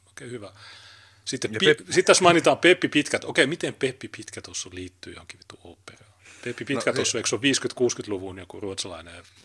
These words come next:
Speaker 1: tämmönen
Speaker 2: O-, lastensarja on,
Speaker 1: viisi-
Speaker 2: mutta, o-, mutta sen, e-, eikö Peppi Pitkätossun isä ollut se poppamies vai mikä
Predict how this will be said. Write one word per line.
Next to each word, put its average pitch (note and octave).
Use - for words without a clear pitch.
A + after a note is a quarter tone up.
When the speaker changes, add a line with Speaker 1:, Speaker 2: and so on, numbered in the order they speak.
Speaker 1:
tämmönen E2
Speaker 2:
O-, D3
lastensarja A2
on, D#3
Speaker 1:
viisi- A2+
Speaker 2:
mutta, A2+
o-, -
mutta A#2+
sen, A2+
e-, A2
eikö A2+
Peppi -
Pitkätossun A2
isä A#2
ollut E2+
se -
poppamies D2
vai C#2+
mikä E2